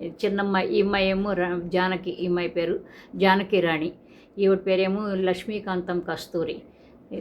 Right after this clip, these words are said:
ఈ అమ్మాయి పోలికలు ఉంటుంది మా అమ్మాయికి అంటారు, మరి మీరు కనుక్కోండి, మీరు, మీరే చూ-, చూ-, చూడండి. నిజం, ఇప్పుడు మా అమ్మాయి ఏ-, నిజంగానే ఉన్-, నిజంగానే చాలా పోలికలు ఉన్నాయి. మూర్తి ఆ అమ్మాయి ఒకలాగే ఉంటారు, ఆ జానకి అనే అమ్మాయి.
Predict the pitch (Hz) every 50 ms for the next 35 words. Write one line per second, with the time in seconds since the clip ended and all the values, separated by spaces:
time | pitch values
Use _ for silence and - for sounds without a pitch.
0 | 196 190 226 233 214 220 226 226 233 233 247 247 247 247 - 226 226 233 220 220
1 | 220 214 202 196 196 190 196 190 190 196 196 190 180 180 180 185 190 185 190 185
2 | 190 196 196 185 175 170 - 170 170 170 170 175 170 165 170 170 175 175 170 175
3 | 175 - - 185 175 170 165 - - 180 170 165 160 165 170 170 165 165 175 175
4 | 175 175 175 175 165 - - 170 165 170 - 202 185 185 185 185 - 185 185 180
5 | 175 175 165 170 - - - 190 180 170 190 180 180 175 165 175 175 180 180 180
6 | 175 175 175 170 170 175 180 190 185 175 - - - 190 185 185 185 180 180 180
7 | 175 185 190 196 196 185 180 180 - - 220 233 240 240 240 247 247 277 285 302
8 | 311 294 302 - 254 247 240 240 240 - 226 220 220 196 196 202 185 180 175 180
9 | 190 220 240 247 240 240 254 247 254 - - - - - - - - 214 220 226
10 | 226 226 233 226 214 208 214 220 214 208 208 214 220 202 190 185 175 185 185 180
11 | 185 190 - 185 185 165 185 180 180 196 202 190 - 196 180 170 170 160 165 170
12 | 165 165 160 165 -